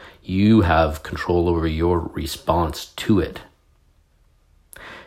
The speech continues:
You can blame the universe, or you can accept the responsibility for your portion, whatever that is.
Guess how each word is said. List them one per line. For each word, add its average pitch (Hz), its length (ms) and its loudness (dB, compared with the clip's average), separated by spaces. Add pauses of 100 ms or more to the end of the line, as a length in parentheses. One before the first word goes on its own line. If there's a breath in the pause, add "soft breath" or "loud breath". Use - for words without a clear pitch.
(140 loud breath)
You 113 120 2
can 127 160 6
blame 107 640 8
the 131 60 6
universe, 110 920 4 (880)
or 92 120 -2
you 90 120 2
can 92 140 2
accept 90 320 2
the 95 80 2
responsibility 87 960 2
for 80 220 -6
your 85 400 2
portion, 76 640 -4 (800)
whatever 160 380 -2
that 78 280 0
is. 76 440 -8